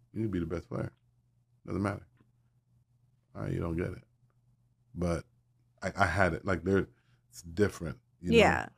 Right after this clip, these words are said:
Speaker 1: But, I mean, what I, what I've always been interested in is, is the difference between what people say and what people do.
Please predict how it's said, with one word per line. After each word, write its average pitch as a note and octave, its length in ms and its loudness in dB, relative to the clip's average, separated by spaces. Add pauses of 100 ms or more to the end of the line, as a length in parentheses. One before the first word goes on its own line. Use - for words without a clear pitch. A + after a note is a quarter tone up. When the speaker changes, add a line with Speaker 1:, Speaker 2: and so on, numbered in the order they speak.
(280)
Speaker 1:
But, F#2 280 0 (760)
I F#2+ 60 -4
mean, F2 160 0
what F2 140 2
I, D#2+ 120 0 (160)
what F#2 140 -4
I've F#2 160 4
always G#2 240 6
been E2+ 160 0
interested E2 460 0
in E2 120 2
is, D#2 280 -6 (100)
is D#2 340 -6
the E2 80 -6 (160)
difference F#2 380 -4
between E2 360 -8
what D#2+ 140 -4
people D#2+ 240 -4
say E2 220 -4
and D2 100 -2
what C#2 160 -8
people - 200 -14
do. - 180 -12